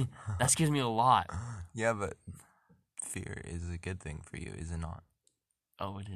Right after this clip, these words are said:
Speaker 1: is. But I don't know about that. I don't know
Speaker 2: <laughs>
Speaker 1: about no one else experiencing that fear. That's a little worrying to me.
Speaker 2: Okay, well then at
Speaker 1: 'Cause
Speaker 2: your
Speaker 1: how weird is it, like, your, the little boy comes up with, like, hit the rings on a pillow, you know, and he's got, like, his little three-piece suit on. He walks up to you.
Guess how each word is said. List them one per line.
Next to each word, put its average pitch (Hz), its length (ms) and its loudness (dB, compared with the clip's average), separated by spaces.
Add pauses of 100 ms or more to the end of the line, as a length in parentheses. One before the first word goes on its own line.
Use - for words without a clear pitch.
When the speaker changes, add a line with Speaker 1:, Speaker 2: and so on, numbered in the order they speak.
Speaker 1:
is. - 200 -4 (220)
But 98 180 -8
I 123 120 12
don't 131 220 4
know 104 260 2
about 95 320 0
that. 95 180 0 (220)
I 160 80 10
don't 151 180 12
know 160 120 12
Speaker 2:
<laughs> 147 80 6
Speaker 1:
about 135 180 10
no 123 220 4
one 117 200 2
else 101 400 0 (400)
experiencing 110 560 0
that 98 160 -2
fear. 95 220 -4
That's 117 300 2
a 107 40 -2
little 98 380 -2 (160)
worrying 104 480 -2
to 98 120 -4
me. 95 120 -4
Speaker 2:
Okay, 143 240 -2
well 110 200 -2
then 110 180 -2
at 104 120 -2
Speaker 1:
'Cause 147 120 4
Speaker 2:
your 170 80 4
Speaker 1:
how 214 100 12
weird 170 320 6
is 185 140 4
it, 185 100 2
like, 135 180 4
your, 120 220 0
the 117 100 2
little 123 180 2
boy 107 440 0 (600)
comes 120 260 0
up 117 180 4
with, 110 140 0
like, 104 200 2
hit 113 160 -6 (100)
the 107 120 -2
rings 104 360 -2
on 107 100 0
a 98 40 -6
pillow, 104 520 0 (360)
you 113 120 -4
know, 107 180 4
and 110 140 -2
he's 113 160 0
got, 107 180 8
like, 113 120 0
his 107 100 -4
little 113 160 0
three-piece 110 400 -2
suit 110 240 0
on. 107 100 0
He 107 80 -2
walks 104 340 0
up 101 160 0
to - 120 -4
you. 107 160 -2